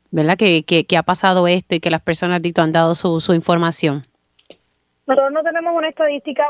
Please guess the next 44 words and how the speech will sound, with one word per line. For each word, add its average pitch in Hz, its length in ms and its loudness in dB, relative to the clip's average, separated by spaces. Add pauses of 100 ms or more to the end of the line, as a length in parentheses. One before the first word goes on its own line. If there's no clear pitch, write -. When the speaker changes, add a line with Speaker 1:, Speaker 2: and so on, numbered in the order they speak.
Speaker 2:
formal, 240 540 -4
pero 208 220 -4
sí 226 160 -8
tenemos 247 340 -4
que 269 100 -4
decir 254 300 -4
que 226 100 -6
es, 220 80 -8 (120)
que 214 80 -8
es 202 100 -10
histórico, 233 640 -4
¿verdad? 208 260 -4
Siempre 208 300 -4
hay, 226 100 -4 (440)
hay 220 160 -2
ciertos 247 340 -2
momentos 247 500 -4
en 233 120 -2
los 214 100 -4
que 202 240 -4 (260)
este 226 280 -4
tipo 254 260 -4
de 240 140 -2
fraude 233 320 -2
aumenta. 240 500 -2
De 220 160 -2
hecho, 254 200 -2
las 247 120 -2
estadísticas 220 640 -4
establecen 247 520 -4
que 277 80 -4
en 254 40 0
los 226 100 -2
Estados 196 400 -4
Unidos 233 320 -2
en 240 80 -2
el 226 80 -2
veinte 202 320 -4
veintidós 240 540 -4 (440)
hubo 233 220 0
dos 220 220 -4
punto 254 340 -4
tres 226 160 -6
millones 220 560 -4